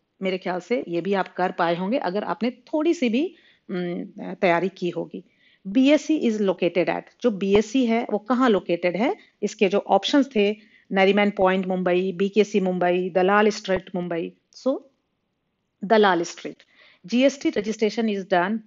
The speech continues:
based on, so इसमें ऑप्शंस थे सीआईएन, पैन, टैन, आधार। आपका आंसर होगा पैन। नेक्स्ट,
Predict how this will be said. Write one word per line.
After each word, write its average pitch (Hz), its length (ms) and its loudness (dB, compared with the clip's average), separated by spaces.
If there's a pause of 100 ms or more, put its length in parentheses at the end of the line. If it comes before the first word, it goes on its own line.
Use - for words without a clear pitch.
based 226 380 4
on, 165 180 -4 (220)
so - 220 -6
इसमें 214 300 -2
ऑप्शंस 196 520 -4
थे 185 180 -4
सीआईएन, 185 720 0
पैन, 180 560 0
टैन, 175 600 -4
आधार। 175 400 -6 (300)
आपका 170 240 -6
आंसर 160 300 -6
होगा 175 240 -8 (560)
पैन। - 300 -10 (1040)
नेक्स्ट, 190 440 -2